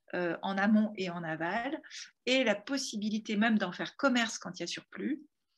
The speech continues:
ce qui n'est pas le cas du, de la, de la, de l'activité de consommation.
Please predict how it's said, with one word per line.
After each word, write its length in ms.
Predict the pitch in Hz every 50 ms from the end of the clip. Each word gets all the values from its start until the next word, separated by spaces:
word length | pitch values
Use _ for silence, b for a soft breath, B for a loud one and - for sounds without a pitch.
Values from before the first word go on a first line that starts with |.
| B B B B _ _ _
ce 80 | -
qui 120 | - - 180
n'est 100 | 170 170
pas 160 | - 220 226
le 60 | 214
cas 220 | - 233 214 196
du, 140 | 175 180 175 - _ _ _
de 340 | - - - 165 160 196 190
la, 100 | 190 185
de 340 | 180 185 - - - 170 170
la, 320 | 165 180 175 - 95 -
de 160 | - 175 170
l'activité 540 | 190 202 202 - - - 247 220 220 - 226
de 80 | 220 -
consommation. 680 | - 202 185 - 185 165 160 - - - 185 214 302